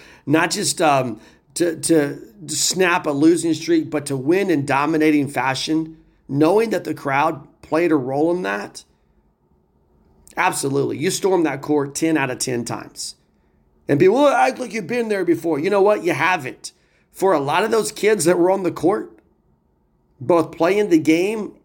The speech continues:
and storming it afterwards, they weren't around when Buddy Hield was, was, uh, excuse me, when Hollis Price was beating Kansas at the Big Twelve Championship. They weren't around for that. They don't know that. They haven't seen that on their home floor.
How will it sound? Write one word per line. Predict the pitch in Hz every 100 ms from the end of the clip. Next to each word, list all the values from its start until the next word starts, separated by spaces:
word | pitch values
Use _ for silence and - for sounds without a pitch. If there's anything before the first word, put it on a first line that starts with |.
| -
and | 170 196 196 165
storming | - - 180 190 202 202
it | 190
afterwards, | 151 160 - 110 107 107 - - _ _ _
they | - 277
weren't | 294 240
around | 190 123 131 156 202 185 156
when | 156
Buddy | 156 151 147
Hield | 143 147 143 131 - _ -
was, | 143 143 - - _
was, | 139 139 143 143
uh, | 127
excuse | 117 - 165
me, | 139
when |
Hollis | 139 156 160 -
Price | 143 139 190 - - _
was | - 143
beating | 151 139 151
Kansas | - 151 160 175 175 - - _ _ _ -
at | 143
the |
Big | 143 151
Twelve | 147 151
Championship. | 139 151 156 156 151 190 - - _ _ _ _ _ _ _ _ _ _ _ -
They |
weren't | 262 294
around | 254 233 175
for | 143
that. | 127 - - _ _ _
They | -
don't | 359 - 160
know | 151 147
that. | 156 240
They | 233
haven't | 214 240 156
seen | - 185 170
that | 156
on | 143
their | 139
home | 135 139
floor. | - - 139 180 214